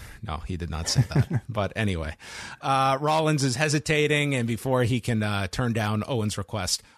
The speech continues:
Austin Theory comes out because, damn it, he wants to have his match, and that's what we went into here. Entertaining segment here with Kevin Owens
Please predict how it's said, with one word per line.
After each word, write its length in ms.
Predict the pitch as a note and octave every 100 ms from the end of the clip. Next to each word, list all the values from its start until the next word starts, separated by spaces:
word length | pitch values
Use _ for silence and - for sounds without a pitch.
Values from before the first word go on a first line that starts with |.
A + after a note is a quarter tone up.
| -
Austin 400 | C#3+ F3 G#3+ F#3+
Theory 300 | G3 A3 G3+
comes 280 | D#3+ C3
out 180 | A#2 F#2
because, 340 | A2 C#3 A2+ - _ _
damn 180 | A#2+ D#3+
it, 100 | E3+
he 120 | C#3
wants 180 | F3 E3
to 100 | D#3
have 140 | D3+
his 160 | D3 C3+
match, 420 | C3 A#2+ F#2+ -
and 200 | G2+ G2+
that's 260 | G2+ G#2+ -
what 200 | G#2+ F#2+
we 160 | G2 F#2+
went 180 | F#2+
into 240 | F#2+ F2+ F2+
here. 200 | D#2+ F2
Entertaining 480 | F3+ E3+ D#3+ D#3 C3+
segment 360 | - A2 F#2+ E2
here 120 | F2+
with 140 | F2
Kevin 240 | - F#2 F#2+
Owens 280 | F2 E2+